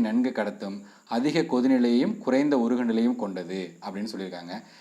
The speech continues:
நம்மளுக்கு அங்க எத்தனை பாயிண்ட்னு கேட்கல, நம்ம இதுலேருந்து எது வேணாலும் எழுதிக்கலாம். நான் என்ன எழுதலாம் அப்படின்னா, க-, ஆய்வக வெப்பநிலைமானின்னு கேட்டிருக்கிறதுனால இது அதிக கொதிநிலையையும் குறைந்த உருகுநிலையையும் கொண்டது அப்படின்னு எழுதலாம். இன்னொன்னு, ஒளி ஊடுருவாது, பாதரசம் சீராக விரிவடைகிறது. இந்த மூணு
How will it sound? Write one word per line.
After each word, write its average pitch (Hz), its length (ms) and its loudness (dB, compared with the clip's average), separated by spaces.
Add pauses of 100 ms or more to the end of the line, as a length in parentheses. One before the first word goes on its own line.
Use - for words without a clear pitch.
(120)
நம்மளுக்கு 120 320 4
அங்க 113 160 2
எத்தனை 101 260 2
பாயிண்ட்னு 120 320 2
கேட்கல, 110 280 0
நம்ம 120 180 2
இதுலேருந்து 127 380 2
எது 117 120 2
வேணாலும் 131 280 4
எழுதிக்கலாம். 101 440 -4 (320)
நான் 277 200 4
என்ன 151 160 2
எழுதலாம் 131 320 4
அப்படின்னா, 117 320 -2
க-, 113 120 -4 (120)
ஆய்வக 151 300 2
வெப்பநிலைமானின்னு 113 600 -2
கேட்டிருக்கிறதுனால 101 580 -4 (400)
இது 135 140 0 (260)
அதிக 165 280 0 (100)
கொதிநிலையையும் 123 600 2 (280)
குறைந்த 160 400 2
உருகுநிலையையும் 127 720 2
கொண்டது 95 400 -6
அப்படின்னு 98 260 -8
எழுதலாம். 107 320 -6 (240)
இன்னொன்னு, 160 260 0 (120)
ஒளி 156 160 6 (100)
ஊடுருவாது, 117 560 0 (300)
பாதரசம் 160 540 2
சீராக 135 420 4
விரிவடைகிறது. 107 480 -2
இந்த 113 180 -2
மூணு 139 180 4